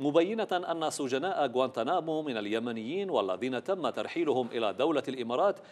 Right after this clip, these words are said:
والبالغ عددهم ثمانية عشر شخصا كانوا استثناء مؤلما مقارنة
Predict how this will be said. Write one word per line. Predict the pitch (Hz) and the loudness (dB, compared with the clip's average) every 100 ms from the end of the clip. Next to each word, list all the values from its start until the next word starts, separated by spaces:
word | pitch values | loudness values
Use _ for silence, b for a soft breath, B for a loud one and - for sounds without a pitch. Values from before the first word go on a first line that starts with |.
| B B B | B B B
والبالغ | 151 180 220 196 147 | 4 8 6 6 4
عددهم | 107 117 143 143 143 226 202 | 4 4 4 2 0 -2 -4
ثمانية | - 131 160 190 131 | -4 -2 0 0 0
عشر | 98 87 127 135 131 | 0 0 0 0 -2
شخصا | 127 208 - 190 190 - b b - | -2 -4 0 -2 -2 -10 b b -2
كانوا | 107 107 | 0 0
استثناء | 120 - 147 160 208 202 175 | 0 0 0 2 0 4 4
مؤلما | 160 135 220 160 143 120 | 4 0 0 0 0 -2
مقارنة | 95 104 - 117 120 147 | -2 -6 2 2 2 -2